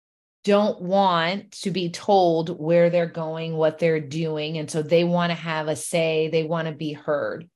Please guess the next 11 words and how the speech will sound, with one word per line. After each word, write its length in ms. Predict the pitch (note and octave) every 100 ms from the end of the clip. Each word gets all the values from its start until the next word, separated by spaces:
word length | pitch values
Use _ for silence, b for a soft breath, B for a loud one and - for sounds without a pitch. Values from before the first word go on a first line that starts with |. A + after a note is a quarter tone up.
| _ _ _ _ _ _ _ _ _
There's 240 | C#4 C#4 C#4
a 60 |
couple 400 | C#4+ - G3+ E3+
of 120 | D#3+ -
things. 540 | C3+ A#2 A2 E3+ - G3+ _
First, 480 | C#4+ C#4 C#4 - - _ _ _
let's 300 | B3 C4 C4
keep 280 | - C#4 C4+
in 120 | A#3+
mind 340 | G3 F3+ F3+
that 240 | F3 -